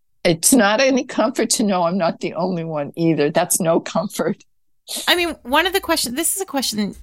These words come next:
Speaker 2: we get so often. You, I mean, we writers, and I'm sure you've gotten it a million times, but this question of writer's block, you know, what, what do you do? How do you come out from underneath it?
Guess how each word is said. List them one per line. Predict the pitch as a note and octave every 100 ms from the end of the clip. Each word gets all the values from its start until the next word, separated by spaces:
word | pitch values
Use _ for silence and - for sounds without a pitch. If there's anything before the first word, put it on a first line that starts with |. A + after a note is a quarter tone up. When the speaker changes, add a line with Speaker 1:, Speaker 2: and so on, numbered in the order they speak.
| - -
Speaker 2:
we | G#3 A#3
get | A3 F#3+ -
so | - - F#3+
often. | F#3 E3+ E3 E3+ D3+ D#3 -
You, | G3+ - G3
I |
mean, | F3 E3 - -
we | - F#3 G3 F#3
writers, | F3 E3+ E3 C#3+ F3+ -
and | E3+
I'm | D#3+
sure | E3 E3
you've | E3+ E3+
gotten | - D#3+ E3+
it | E3+
a |
million | E3 E3+ D#3+ E3
times, | E3+ G#3 A3 F#3 D#3+
but | - C3+ - - - - - - _ _ _
this | G3 F3 G#3+ C4 - - - - _ _ -
question | - C4+ D4 - - F3
of | - G3+ A3 G3
writer's | G3 G3 F3 D3+
block, | - - - - - -
you | F3+
know, |
what, | F3 F#3 G#3 - _ _
what | - D3+ G3+ -
do | A3 B3
you | A#3+ A#3+
do? | G3+ B3 F#3+ D#3
How | - G3 A3+
do | A3 A3+ A#3+
you | A3+ G3 F#3+ F#3 F3 F3 F#3 _ _ _ _ _ _ _ _
come | - G3+
out | G3+ F3+ -
from | G3
underneath | F#3 F#3 F#3+ A3+ -
it? | - -